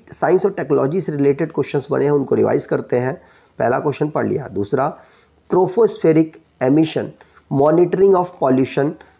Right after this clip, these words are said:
नासा के द्वारा ट्रैक किया जाएगा और इसके लिए इन्होंने एक मशीन डेवलप की है।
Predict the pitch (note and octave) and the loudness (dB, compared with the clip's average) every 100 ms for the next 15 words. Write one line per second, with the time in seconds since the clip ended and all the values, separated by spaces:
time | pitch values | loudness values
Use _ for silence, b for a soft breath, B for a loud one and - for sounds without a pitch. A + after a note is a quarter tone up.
0 | _ B2 C3 C#3 D3+ G3+ G3+ E3 C3+ C#3 | _ 2 4 2 2 -2 0 0 0 0
1 | D3 - C#3 B2+ - C3+ C#3 C3 B2+ B2+ | -2 0 -2 -2 0 0 2 2 2 0
2 | D3+ b b b b D#3 D3+ - D#3 C#3+ | -4 b b b b 0 0 0 2 4
3 | B2+ C3 D3+ C3+ A2+ A2 D3 D3 A#2 G2 | 4 2 0 -2 -4 -2 -2 -2 -2 -2
4 | G2+ - - G2+ - - | -4 -8 -14 -16 -16 -20